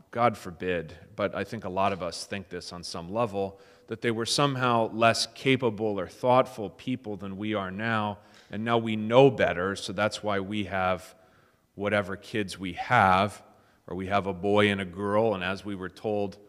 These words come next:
and it's funny now 'cause sometimes we'll take a subset of the kids to something like the grocery store,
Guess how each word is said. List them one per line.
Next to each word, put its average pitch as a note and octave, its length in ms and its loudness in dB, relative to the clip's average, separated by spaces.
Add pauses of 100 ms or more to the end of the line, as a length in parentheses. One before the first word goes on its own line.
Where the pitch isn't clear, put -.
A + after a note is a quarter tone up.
(420)
and F#2 100 -8
it's - 160 -6
funny B2 300 4
now G#2 280 4
'cause G2+ 200 -10
sometimes G2+ 440 -6
we'll F2+ 120 -10
take G2+ 200 -4
a E2 40 -6
subset A2+ 640 4
of F2+ 120 -4
the F#2 100 -10
kids F#2 380 -4
to - 140 -12
something G2 360 -8
like E2 140 -12
the E2 80 -16
grocery G#2 500 -8
store, F#2 420 -8